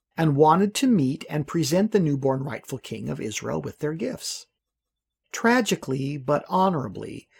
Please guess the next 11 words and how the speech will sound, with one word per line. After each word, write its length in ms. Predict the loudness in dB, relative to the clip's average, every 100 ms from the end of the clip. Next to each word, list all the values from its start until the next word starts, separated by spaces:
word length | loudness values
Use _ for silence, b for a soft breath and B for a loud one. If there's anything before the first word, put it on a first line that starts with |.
| b 2
they 120 | 4
stopped 540 | 4 2 0 0 -8
to 80 | -8
greet 320 | -4 -4 -4
King 220 | -2 0 0
Herod 400 | -4 -8 -10 -10
and 320 | -6 -2 -2
to 180 | 0 0
insult 380 | 0 -2 -4 -4
him 140 | -6
too. 280 | -4 -4 -6